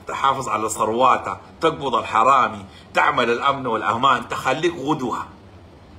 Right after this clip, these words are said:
قدوه، مش تخليك حرامي.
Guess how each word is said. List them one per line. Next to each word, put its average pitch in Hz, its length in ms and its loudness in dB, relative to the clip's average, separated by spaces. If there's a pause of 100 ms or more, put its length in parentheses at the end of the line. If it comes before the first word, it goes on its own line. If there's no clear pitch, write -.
(800)
قدوه، 147 520 4
مش 156 160 -2
تخليك 131 480 -2
حرامي. 107 500 0